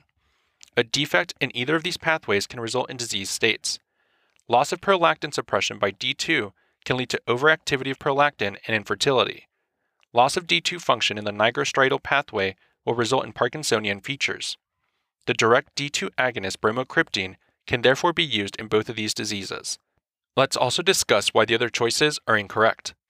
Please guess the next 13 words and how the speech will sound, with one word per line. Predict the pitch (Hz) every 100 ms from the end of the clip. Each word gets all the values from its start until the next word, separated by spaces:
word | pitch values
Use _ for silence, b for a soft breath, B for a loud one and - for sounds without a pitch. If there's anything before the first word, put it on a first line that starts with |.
| _ _ -
Choice | - 180 175 -
one, | 95 - _ _ -
acute | 131 - 190 -
heart | 180 165
failure | 120 110
can | 107 117
be | 123
treated | - 131 156
with | 160
the | 156 -
inotrope | 123 139 - 98 -
dobutamine. | 98 113 113 90 - - _ _ _
However, | - 117 127 147